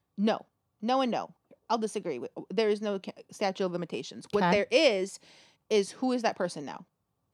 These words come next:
Speaker 2: Yeah, have they changed? Have they learned? Have they
Speaker 1: Yes.
Speaker 2: grown?
Speaker 1: Hey, uh,
Speaker 2: Are they better?
Speaker 1: hey, Bob Smith from twenty years ago, you did blackface. Are you,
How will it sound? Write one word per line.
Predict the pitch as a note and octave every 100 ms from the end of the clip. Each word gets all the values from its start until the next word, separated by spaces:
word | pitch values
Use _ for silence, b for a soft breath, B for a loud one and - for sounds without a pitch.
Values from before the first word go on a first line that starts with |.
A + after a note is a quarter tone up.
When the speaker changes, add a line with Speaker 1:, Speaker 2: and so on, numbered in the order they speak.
| - B B B
Speaker 2:
Yeah, | G#3
have | E3+ F3+ A#3+ A3+
they | A3+
changed? | - G3 F#3 E3+
Have | F#3 F#3
they | F3 F3+
learned? | E3 E3 D#3 D3+ D3+
Have | D#3+ D3+
they | D#3
Speaker 1:
Yes. | C#3+
Speaker 2:
grown? | D#3 D3+ D3 D3 D3 D3 D3 D3
Speaker 1:
Hey, | D#4 D#4+ C4 G#3+ A#2 A#2 _
uh, | G3+ G3+ G3
Speaker 2:
Are | F#3+
they | F#3 F3
better? | C3 C#3 D#3+
Speaker 1:
hey, | - - C#4+ B3+
Bob | G#3+ F3+ E3+ F3+
Smith | - G3 F#3 F#3
from | - F#3+
twenty | G3 F#3+
years | F#3+
ago, | F#3
you | G3 A#3
did | G#4 A#3+
blackface. | F3 F#3+ - C3+ E3 - -
Are | G3+
you, | A#3+ C4+ C4 A#3+